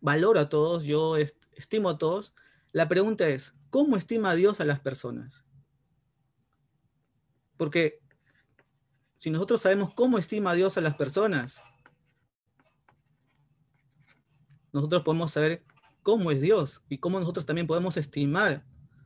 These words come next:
a nuestro prójimo. En el, en la cita habla de que Dios,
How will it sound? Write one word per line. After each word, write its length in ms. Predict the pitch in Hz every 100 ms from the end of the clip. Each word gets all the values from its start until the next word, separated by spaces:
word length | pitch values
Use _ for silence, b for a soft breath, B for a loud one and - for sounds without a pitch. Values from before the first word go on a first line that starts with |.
| _ _ _ _ _ _ _ _ _
a 80 | -
nuestro 280 | 147 143 139
prójimo. 460 | 135 135 131 120 120 - - b b _ _ _ _ _ _ - _ _ _ _ _ _ -
En 140 | 156
el, 160 | 151 147
en 120 | 151
la 100 | 147
cita 380 | 147 226 202 190
habla 380 | 196 165 185 240 _ _ _ _ _ _ _ _ -
de 180 | 139
que 320 | - 151 147 -
Dios, 640 | 135 170 220 180 - -